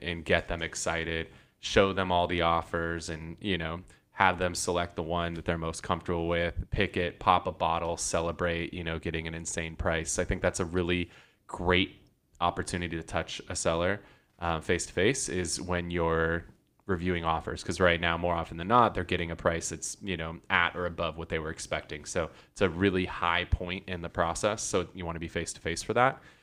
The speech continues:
And then the last one is, you know, we're in California where we still have a ton of people moving to California, but we have people that are leaving California too.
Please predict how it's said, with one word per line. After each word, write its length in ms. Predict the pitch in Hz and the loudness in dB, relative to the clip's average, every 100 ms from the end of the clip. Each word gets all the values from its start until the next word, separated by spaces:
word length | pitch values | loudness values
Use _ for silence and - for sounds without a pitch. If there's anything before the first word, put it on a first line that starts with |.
| _ _ _ - | _ _ _ -2
And 140 | 104 | 6
then 320 | 117 113 110 | 8 8 6
the 100 | 101 | 8
last 380 | 110 104 127 - | 10 10 8 4
one 120 | 113 98 | 0 0
is, 320 | 92 90 - | 0 -2 -2
you 80 | 98 | 0
know, 80 | |
we're 200 | 92 104 | 6 6
in 60 | 104 | 6
California 540 | 110 95 92 87 92 | 6 4 4 -2 0
where 200 | 104 90 | 2 2
we 280 | 80 - 104 | 0 -8 -8
still 220 | 95 135 | 4 6
have 100 | 95 | 6
a 40 | - | 4
ton 220 | - 123 | 0 0
of 60 | 101 | 2
people 220 | 92 87 | -2 -2
moving 300 | 85 92 135 | 0 2 2
to 60 | |
California, 440 | 135 156 160 175 165 | 2 2 4 2 2
but 80 | 143 | 4
we 140 | 147 | 4
have 140 | 143 | 4
people 200 | 151 147 | 2 2
that 80 | 151 | 4
are 80 | 139 | 2
leaving 320 | 123 156 98 | 2 2 2
California 480 | 95 85 - 92 85 | 2 0 0 -4 -2
too. 260 | - 110 | 2 2